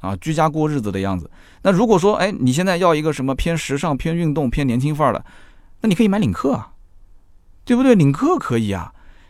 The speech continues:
领克这个车我觉得最像的是什么？就像领克零二啊，Icon 跟领克零二应该会有一些客户的重叠，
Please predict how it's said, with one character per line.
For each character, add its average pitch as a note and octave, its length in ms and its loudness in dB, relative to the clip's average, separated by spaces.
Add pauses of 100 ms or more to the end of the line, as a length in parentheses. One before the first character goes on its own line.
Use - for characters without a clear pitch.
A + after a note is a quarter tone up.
(120)
领 F#3 160 0
克 A3 260 6
这 A3+ 120 -4
个 F#3 80 2
车 F3+ 160 0
我 C#3+ 100 2
觉 C3 80 -2
得 D3+ 60 -2
最 F#3 160 0
像 E3+ 200 2
的 A#2 80 4
是 G#2 120 -2
什 G2 80 -4
么？ F2+ 120 -2
就 A#2+ 80 -6
像 B2 140 0
领 F#2+ 120 0
克 G#2+ 100 0
零 G#2+ 140 0
二 B2 140 -2 (180)
啊， F#2 260 -6 (260)
Icon E3 420 2
跟 C#3+ 160 0
领 G2+ 80 0
克 A#2+ 120 0
零 B2 160 4
二 C#3+ 160 2
应 D3+ 160 2
该 D3 140 2
会 C#3 180 2
有 F#2 160 -6
一 F2+ 80 -6
些 A#2 260 -2 (380)
客 - 140 0
户 C#3 140 2
的 A2 80 2
重 G#2+ 220 -2
叠， G#2+ 260 -2